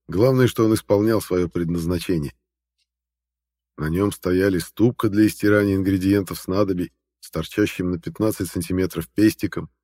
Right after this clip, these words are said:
Рядом что-то вроде спиртовки, заправляемой маслом. Стеклянные реторты и колбы, ничем не отличающиеся от земных.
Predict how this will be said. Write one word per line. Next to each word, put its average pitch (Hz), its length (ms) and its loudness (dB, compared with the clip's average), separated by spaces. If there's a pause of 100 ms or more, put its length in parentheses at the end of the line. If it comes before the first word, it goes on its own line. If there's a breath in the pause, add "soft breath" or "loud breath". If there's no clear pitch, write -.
(760)
Рядом 120 280 2
что-то 117 280 0
вроде 110 240 4
спиртовки, 110 720 0 (100)
заправляемой 98 600 2
маслом. 95 500 -2 (1080)
Стеклянные 92 720 -2
реторты 104 640 2
и 87 40 -4
колбы, 110 540 2 (200)
ничем 113 380 -4
не 104 60 -2
отличающиеся 92 800 -2
от 85 80 -4
земных. 87 580 -2